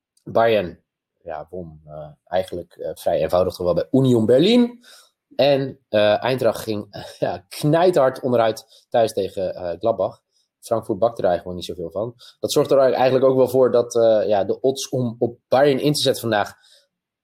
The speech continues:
eigenlijk gewoon echt bizar laag zijn. Die gaan we denk ik ook alle drie niet spelen. Eh,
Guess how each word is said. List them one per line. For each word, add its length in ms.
eigenlijk 360
gewoon 320
echt 220
bizar 280
laag 200
zijn. 200
Die 100
gaan 140
we 60
denk 180
ik 60
ook 80
alle 140
drie 180
niet 100
spelen. 440
Eh, 600